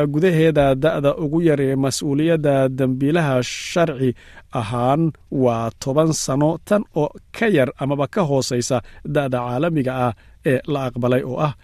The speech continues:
afar iyo toban sano. Carruurta dadka waddanka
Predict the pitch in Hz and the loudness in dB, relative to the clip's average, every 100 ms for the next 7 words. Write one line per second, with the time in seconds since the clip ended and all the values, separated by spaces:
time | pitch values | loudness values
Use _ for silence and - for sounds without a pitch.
0 | - - 131 120 113 107 117 120 107 113 | -12 -6 -4 -4 -6 -6 -4 -4 -4 -2
1 | 127 - - - - - - - - - | -2 -4 -16 -20 -20 -20 -20 -20 -20 -20
2 | - 135 135 202 202 180 151 139 147 151 | -8 -4 0 0 0 0 2 0 0 0
3 | 185 - 160 135 139 143 170 151 135 151 | 0 0 0 2 0 2 0 0 -2 0